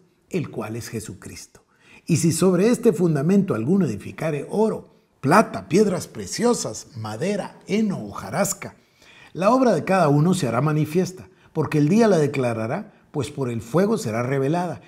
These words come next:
y la obra de cada uno, sea cual sea, el fuego la probará".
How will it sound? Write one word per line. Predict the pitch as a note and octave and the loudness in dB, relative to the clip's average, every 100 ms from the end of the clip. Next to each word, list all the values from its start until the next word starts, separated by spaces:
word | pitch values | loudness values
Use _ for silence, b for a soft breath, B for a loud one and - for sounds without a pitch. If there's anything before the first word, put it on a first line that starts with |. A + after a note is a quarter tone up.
| B B | B B
y | F#3 | 2
la | F#3+ | 4
obra | G#3+ B3 A#3 G#3+ | 4 4 4 2
de | F3+ | 2
cada | - F#3+ F3 | 0 0 2
uno, | D#3+ A2 F2+ | 0 -2 -10
sea | - G#3 A#3 A3 | -4 0 0 -2
cual | C3+ B2 | -4 -4
sea, | - A3 B3 - | -8 -8 -10 -12
el | C3+ A#2 | -10 -10
fuego | - D3+ E3 | -6 -4 -4
la | F#3+ B2 | -6 -8
probará". | A#2 G2+ F#2+ F2+ - | -12 -12 -12 -16 -20